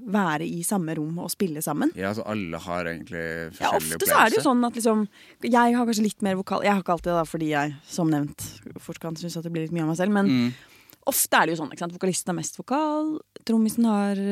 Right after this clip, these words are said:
Speaker 1: mest av seg selv, liksom. Sånn at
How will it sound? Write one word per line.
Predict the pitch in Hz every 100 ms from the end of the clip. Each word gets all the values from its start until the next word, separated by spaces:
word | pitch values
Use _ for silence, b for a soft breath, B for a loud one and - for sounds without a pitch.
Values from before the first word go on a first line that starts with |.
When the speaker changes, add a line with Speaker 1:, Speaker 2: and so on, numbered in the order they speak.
| 196
Speaker 1:
mest | 202 196 - -
av | 214
seg | 214 208
selv, | 226 214 208
liksom. | 208 208 202 196 190 - _ _ _ _ _ b b b b b b b _
Sånn | 147 135
at | 127 -